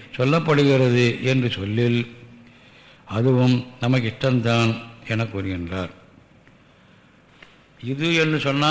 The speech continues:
அபரோட்சமா இருக்குல்ல, பிரத்யட்சமா இருக்கலாம். அப்படி போல,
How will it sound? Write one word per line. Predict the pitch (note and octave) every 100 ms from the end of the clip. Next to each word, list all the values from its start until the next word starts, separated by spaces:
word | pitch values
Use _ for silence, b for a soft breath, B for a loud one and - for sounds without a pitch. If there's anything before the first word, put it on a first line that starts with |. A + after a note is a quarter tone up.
| D3+
அபரோட்சமா | C#3 D3 C3 C3+ B2+
இருக்குல்ல, | A#2 A#2+ A#2 A2+
பிரத்யட்சமா | A#2 B2 A#2+ B2
இருக்கலாம். | A2 A2 G#2+ C3 C3 - - B B B _
அப்படி | A2+ A#2+ D3
போல, | C#3 A2+ A2 A#2+